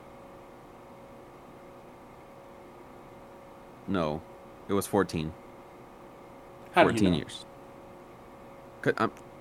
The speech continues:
Speaker 1: I'm literally looking at it right now. The Incredibles came out in two thousand four, and The Incredibles two came out in two thousand eighteen.
Speaker 2: Two thousand and four. I was seven.
Speaker 1: Yep.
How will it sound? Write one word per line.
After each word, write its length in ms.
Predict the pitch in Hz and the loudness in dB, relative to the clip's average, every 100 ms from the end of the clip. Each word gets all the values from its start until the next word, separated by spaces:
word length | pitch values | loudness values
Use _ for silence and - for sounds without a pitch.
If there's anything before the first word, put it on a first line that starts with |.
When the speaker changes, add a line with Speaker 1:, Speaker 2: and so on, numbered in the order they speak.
| - - - | -16 -8 8
Speaker 1:
I'm 140 | 107 101 | 12 12
literally 340 | 101 98 98 | 12 12 12
looking 380 | 87 85 110 101 | 12 12 12 12
at 140 | 110 | 12
it 140 | 123 - | 12 10
right 140 | 98 104 | 10 12
now. 240 | 101 131 - - - - - - - - | 12 10 2 -16 -18 -18 -18 -16 -12 4
The 100 | 98 | 6
Incredibles 420 | 101 117 120 117 | 10 10 10 8
came 180 | 113 110 | 10 12
out 80 | 101 | 12
in 60 | |
two 100 | 113 | 10
thousand 260 | 101 98 87 | 8 8 6
four, 440 | - 92 110 143 131 - - | 6 10 10 8 -2 -12 0
and 140 | 98 90 | 6 8
The 100 | 87 | 8
Incredibles 360 | 107 92 90 | 6 4 2
two 120 | - | 2
came 200 | 87 87 | 2 4
out 60 | 85 | 4
in 60 | 71 | 4
two 120 | 87 | 4
thousand 220 | 80 80 | 4 4
eighteen. 300 | 76 - 76 - - - - - - - - - - - - - - - - - - | 0 -2 -4 -6 -16 -16 -16 -16 -16 -16 -16 -16 -16 -16 -16 -18 -18 -16 -14 -14 -8
Speaker 2:
Two 300 | - 151 156 | 4 8 8
thousand 480 | 123 113 120 120 101 | 6 2 2 -2 -4
and 180 | - | -6
four. 460 | - - 92 87 - - - - | -10 -6 -2 -2 -4 -12 -14 -6
I 80 | - | 0
was 140 | 185 - | 2 2
seven. 540 | - - 269 151 320 - - - - - - - - - - - - | 2 2 0 -2 -4 -12 -14 -14 -14 -16 -16 -16 -16 -16 -16 -16 -4
Speaker 1:
Yep. 120 | 110 | -4